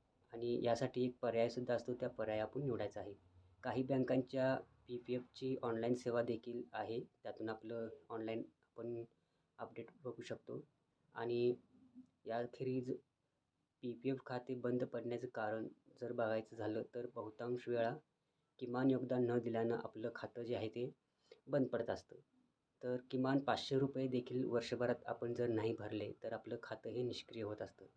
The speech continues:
तर या काळामध्ये खातेदार कर्ज किंवा थोडेफार पैसे काढण्याची देखील संधी जी आहे ती मिळत नाही. तर आपली पीपीएफ खाते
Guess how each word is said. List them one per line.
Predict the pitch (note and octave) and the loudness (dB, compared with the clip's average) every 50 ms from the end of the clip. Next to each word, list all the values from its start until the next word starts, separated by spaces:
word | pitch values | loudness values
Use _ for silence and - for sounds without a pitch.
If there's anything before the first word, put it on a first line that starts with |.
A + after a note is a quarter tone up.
| _ _ _ _ _ _ _ _ _ - - | _ _ _ _ _ _ _ _ _ -12 -8
तर | B2 B2 | -4 0
या | B2+ C3 C#3 | 0 0 0
काळामध्ये | C#3 - B2+ B2 B2+ B2+ C3 C3 C3 B2 B2+ C3 C3 B2 - | 0 0 0 0 2 2 4 2 2 2 2 0 0 0 -2
खातेदार | - A#2+ - - A#2 B2 A#2+ A#2+ B2+ - _ _ _ _ _ _ _ _ _ _ _ _ _ _ _ - | -6 -6 -4 -4 -2 0 0 0 0 -4 _ _ _ _ _ _ _ _ _ _ _ _ _ _ _ -6
कर्ज | B2 A#2 B2 A#2+ A2 A#2+ A#2+ A2+ - | -4 -2 -2 -2 0 0 -2 -2 0
किंवा | - B2 B2 B2 A#2+ - | -2 0 0 0 0 0
थोडेफार | - B2 A2+ A#2 - B2 A#2+ | -2 -4 -2 -2 -2 -2 -4
पैसे | - - A2+ A2 G#2+ - - B2+ | -2 -2 -4 -4 -4 -4 -2 -2
काढण्याची | B2 - - A#2+ A2 A2+ A2+ A2+ - - | -2 -2 -2 -4 -2 -2 -2 -4 -4 -4
देखील | A#2+ A#2 A#2 G#2+ - - A#2+ | -6 -6 -6 -6 -6 -10 -10
संधी | A2 - A#2 G#2+ G#2+ G#2 A2 A2 | -8 -4 -2 -2 0 0 -2 -2
जी | G#2+ A2+ | -2 0
आहे | G#2 G#2+ | -2 -2
ती | G#2+ - A#2+ | -2 -4 -4
मिळत | C3 B2 A2 G#2 G2+ - | -2 0 0 0 -2 -4
नाही. | G#2 F#2+ F2+ - - - - - _ _ _ _ _ _ _ _ _ _ _ _ _ _ _ _ _ _ - | -8 -14 -14 -14 -16 -16 -18 -20 _ _ _ _ _ _ _ _ _ _ _ _ _ _ _ _ _ _ -4
तर | C3 B2+ C3 - - _ _ _ _ _ _ - | -2 -2 -2 -2 -6 _ _ _ _ _ _ -16
आपली | - - - B2+ C3+ C#3 | -16 -14 -8 -6 -6 -6
पीपीएफ | C3+ - B2+ B2 - - - C3+ C3+ C3 _ - | -4 -4 -6 -6 -6 -4 -4 -4 -4 -4 _ -12
खाते | - - A#2+ - - B2+ B2+ B2 - | -10 -10 -10 -6 -4 -4 -4 -4 -4